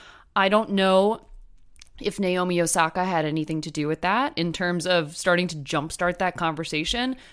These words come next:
But you made a really good point earlier in that up until now, and hopefully from here on out, mental health is being prioritized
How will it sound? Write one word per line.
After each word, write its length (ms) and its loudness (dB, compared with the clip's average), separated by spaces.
But 120 0
you 100 0
made 200 4
a 100 2
really 260 0
good 200 -2
point 280 -2
earlier 500 0
in 180 -4
that 280 -2
up 200 2
until 400 0
now, 380 4
and 140 0
hopefully 640 -2
from 220 0
here 280 -2
on 180 2
out, 420 4
mental 400 0
health 400 -2
is 180 0
being 380 4
prioritized 960 0